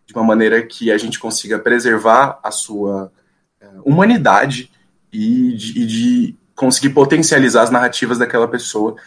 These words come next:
pra que ela não só veja que a sua realidade está sendo colocada naquele veículo de uma maneira respeitosa,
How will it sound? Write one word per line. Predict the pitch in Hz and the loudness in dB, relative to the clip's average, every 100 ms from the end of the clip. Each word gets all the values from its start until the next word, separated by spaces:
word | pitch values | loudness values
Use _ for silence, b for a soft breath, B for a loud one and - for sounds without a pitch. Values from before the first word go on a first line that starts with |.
| B B | B B
pra | 113 | -8
que | 110 | -2
ela | 120 | 2
não | 120 135 | 2 2
só | - 135 120 | 0 2 2
veja | 104 113 127 127 | 2 0 0 0
que | 110 - 113 101 | -4 -8 -8 -6
a | - 107 | -6 -8
sua | - 139 147 | -6 -2 0
realidade | 131 123 107 98 95 | 0 0 -2 -4 -6
está | - 110 | -10 -10
sendo | - 104 | -8 -10
colocada | 95 107 104 98 95 92 _ _ _ - | -6 -6 -6 -8 -8 -12 _ _ _ -10
naquele | 98 - 120 | -10 -2 -2
veículo | 113 107 98 - 98 92 _ _ _ | 0 2 0 -2 -12 -14 _ _ _
de | - | -6
uma | 104 | 0
maneira | 101 98 98 | 2 2 0
respeitosa, | 107 - 110 107 104 110 123 | -4 -4 -4 2 4 4 2